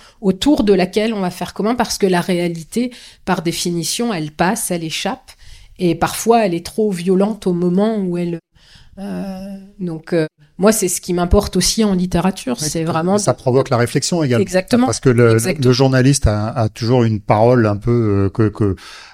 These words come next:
Speaker 2: qu'en principe, je dis en principe parce que c'est en train d'évoluer avec les réseaux sociaux, mais qu'en principe, on ne remet pas en cause. Et aujourd'hui, bon, il y a une grande défiance vis-à-vis de la
Speaker 1: Oui.
Speaker 2: presse, mais voilà, mais si le journaliste fait son travail correctement,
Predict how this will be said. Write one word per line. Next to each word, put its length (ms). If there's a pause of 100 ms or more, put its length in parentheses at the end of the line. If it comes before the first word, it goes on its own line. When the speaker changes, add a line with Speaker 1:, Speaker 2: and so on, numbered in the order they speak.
(120)
Speaker 2:
qu'en 160
principe, 420 (160)
je 80
dis 80
en 80
principe 360
parce 160
que 80
c'est 220
en 80
train 180
d'évoluer 300
avec 120
les 60
réseaux 260
sociaux, 320
mais 140
qu'en 100
principe, 380
on 80
ne 80
remet 240
pas 120
en 100
cause. 380
Et 60
aujourd'hui, 380
bon, 140
il 40
y 40
a 20
une 80
grande 220
défiance 440
vis-à-vis 260
de 40
la 80
Speaker 1:
Oui. 80
Speaker 2:
presse, 220 (500)
mais 320 (360)
voilà, 160
mais 240
si 320
le 200
journaliste 380
fait 80
son 120
travail 320
correctement, 560